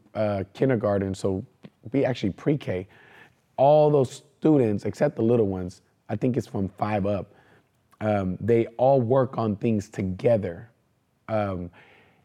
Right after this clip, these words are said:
and w-, what I mean by they work on projects together, actually, I don't think it's five up. I think it's six and up.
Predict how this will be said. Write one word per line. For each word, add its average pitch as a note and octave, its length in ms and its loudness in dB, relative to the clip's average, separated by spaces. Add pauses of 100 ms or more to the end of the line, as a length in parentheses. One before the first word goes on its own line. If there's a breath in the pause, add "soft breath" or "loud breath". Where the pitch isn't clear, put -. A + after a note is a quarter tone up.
(140 soft breath)
and A2+ 340 0
w-, A2+ 180 -2
what A#2 140 2
I A#2 40 2
mean B2+ 200 4
by A#2+ 120 4
they A2 100 4
work A#2+ 280 0
on G#2+ 120 -2
projects C3 480 0
together, G#2+ 320 2
actually, D3+ 320 -2
I D3 80 -2
don't D3 140 0
think B2 180 -2
it's - 100 -8
five G2 220 -6
up. F2+ 180 -6
I G2+ 80 -6
think C3 240 -6
it's G2+ 160 -4
six - 560 -4
and G2 140 -4
up. E2 180 -6